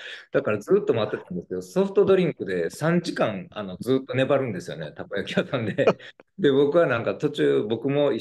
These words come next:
緒に入って、あの、ビールとか飲んだりしながら、三時間ずっとおじさん出てくるの待って、<laughs> はい、最後、走るところも撮ったんですけど。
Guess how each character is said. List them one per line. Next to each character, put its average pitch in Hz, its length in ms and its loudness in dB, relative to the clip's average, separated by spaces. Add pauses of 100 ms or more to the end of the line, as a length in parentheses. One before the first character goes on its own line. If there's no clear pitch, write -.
緒 113 60 -6
に 117 80 -6
入 92 200 -8
っ - 20 -14
て、 - 440 -8
あ 92 120 -10
の、 82 360 -10
ビ 113 140 -2
ー 95 40 -4
ル 90 60 -8
と - 120 -10
か 80 100 -8
飲 78 60 -10
ん 80 120 -14
だ 85 120 -8
り 78 280 -10
し - 200 -16
な 90 140 -8
が 85 100 -6
ら、 85 260 -4
三 131 280 -4
時 143 100 -4
間 95 260 -4
ず 107 220 -4
っ - 20 -16
と - 80 -8
お 95 80 -4
じ 95 80 -10
さ 101 180 -8
ん 95 60 -12
出 98 100 -8
て 104 100 -6
く 92 100 -12
る 85 80 -16
の - 160 -20
待 87 160 -8
っ - 20 -20
て、 - 560 -4
<laughs> - 640 -6
は - 160 -2
い、 120 60 0
最 143 240 2
後、 104 180 2
走 - 320 -2
る 143 80 -4
と 139 120 0
こ 117 80 0
ろ 101 60 -4
も 85 100 -14
撮 - 120 -12
っ - 60 -18
た 98 100 -8
ん 87 100 -6
で 85 60 -10
す - 120 -14
け - 120 -20
ど。 - 100 -20